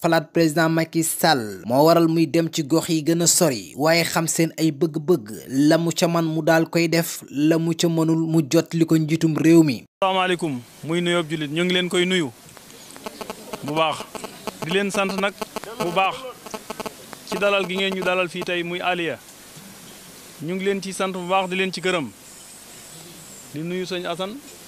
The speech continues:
Speaker 2: yaakaar naa ñëw na ba kër ga xam na la fa xew gis na nit ñi ña-, nañuy duggee ak a génn kon daanaka jot gi mayuñu ko waaye am yaakaar guñ am ci yéen yaakaar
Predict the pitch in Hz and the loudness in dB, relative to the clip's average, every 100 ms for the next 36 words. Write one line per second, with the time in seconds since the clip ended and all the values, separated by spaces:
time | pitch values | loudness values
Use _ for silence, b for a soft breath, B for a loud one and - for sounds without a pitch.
0 | - 165 175 175 175 175 175 175 170 175 | -8 -6 -2 -4 -2 -4 -2 -4 -4 -4
1 | 175 170 196 - B B - - - 175 | -4 -4 -8 -10 B B -20 -10 -6 -2
2 | 175 175 170 165 156 110 - - - - | -2 -2 -2 -4 -4 -6 -14 -20 -20 -20
3 | - - - 143 175 180 175 180 175 175 | -20 -20 -14 -10 -8 -4 -4 -2 -4 -4
4 | 165 170 170 175 202 190 202 202 208 190 | -4 -4 -4 -2 -2 -2 -2 -2 -2 -4
5 | 165 185 175 120 - - - - - - | -2 -2 -2 -6 -12 -20 -20 -20 -20 -20
6 | - - - - - - - - - - | -20 -20 -20 -20 -20 -20 -20 -20 -20 -20
7 | - 175 190 - 165 190 202 208 190 202 | -12 -10 -10 -12 -4 -4 -4 -6 -6 -6
8 | 175 208 - 165 208 220 208 196 123 - | -6 -12 -12 -4 -2 0 -2 -2 -6 -8
9 | - B B B B B B - - - | -20 B B B B B B -20 -20 -2
10 | 175 202 220 - - - 214 233 233 240 | 0 0 -4 -12 -20 -4 0 2 0 0
11 | 226 214 220 220 214 208 - - 226 226 | -2 -2 -8 -6 -4 -6 -10 -6 -2 -2
12 | 214 220 214 196 | 0 0 0 -2